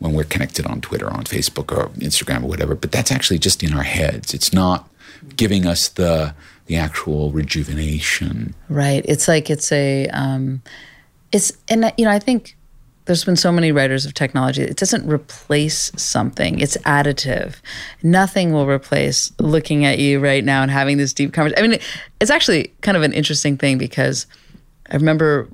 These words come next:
Speaker 2: when the Webbies were starting, as we were all crouching towards the computer, yoga became really big.
Speaker 1: Yeah.
Speaker 2: Right? We're all stretching backwards
Speaker 1: Yeah.
Speaker 2: and realigning our bodies. And as everyone's become more distracted, you know, I'm doing a lot of podcasts for the book. And it's probably the most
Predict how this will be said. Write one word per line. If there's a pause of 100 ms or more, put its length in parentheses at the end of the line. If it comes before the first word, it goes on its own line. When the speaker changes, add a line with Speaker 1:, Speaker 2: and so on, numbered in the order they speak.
Speaker 2:
when
the
Webbies
were
starting,
as
we
were
all
crouching
towards
the
computer,
yoga
became
really
big.
Speaker 1:
Yeah. (320)
Speaker 2:
Right?
We're
all
stretching
backwards
Speaker 1:
Yeah.
Speaker 2:
and
realigning
our
bodies. (360)
And
as
everyone's
become
more
distracted,
you
know,
I'm
doing
a
lot
of
podcasts
for
the
book. (380)
And
it's
probably
the
most